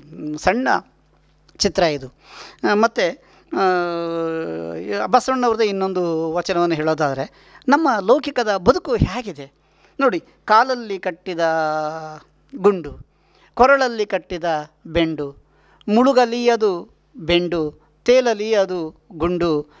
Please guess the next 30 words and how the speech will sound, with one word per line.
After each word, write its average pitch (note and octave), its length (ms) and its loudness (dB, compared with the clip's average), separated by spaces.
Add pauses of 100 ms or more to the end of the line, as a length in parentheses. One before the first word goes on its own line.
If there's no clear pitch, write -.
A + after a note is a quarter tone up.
(160)
ಇಂತಪ್ಪ G3 420 2
ಸಂಸಾರ G3 560 2
ಶರದಿಯ D#3+ 460 -4
ದಾಂಟಿಸಿ F#3+ 560 2
ಕಾಯೋ D3 320 -4 (380)
ಕಾಲ" D#3+ 240 0
ಅಂತ D3+ 180 -8
ಕಣೆ. - 280 -8 (640)
ಅಂದ್ರೆ D4+ 460 2
ನಮ್ಮ G#3+ 180 0
ಬದುಕು C4+ 300 2
ಹೇಗಿದೆ C4+ 380 -4
ಇವತ್ತಿನ A3 280 -2
ಚಿತ್ರ, A3 280 -6
ವಂಡರ್‌ಫುಲ್ C4+ 500 0
ಚಿತ್ರ - 240 -14
ಇದು. C3+ 200 -10 (760)
ವಚನಗಳಲ್ಲಿ C4 600 2
ಎಷ್ಟು - 200 -6
ಚೆನ್ನಾಗಿ C#4 220 0
ನಮ್ಮ B3 120 -2
ಕಣ್ಮುಂದೆ G#3+ 340 -2
ಚಿತ್ರ G#3+ 200 -4
ಬಂದ್ಬಿಡುತ್ತೆ. G3 300 0
ಒಂದು G3 240 2
ಬಾವಿ, E3+ 340 4 (840)
ಎರಡು G3+ 240 8
ಕಾಲು G3+ 300 6
ಕಲ್ಲನ್ನು F3+ 360 0
ಕಟ್ಬಿಟ್ಟಿದ್ದಾರೆ, D#3 720 -8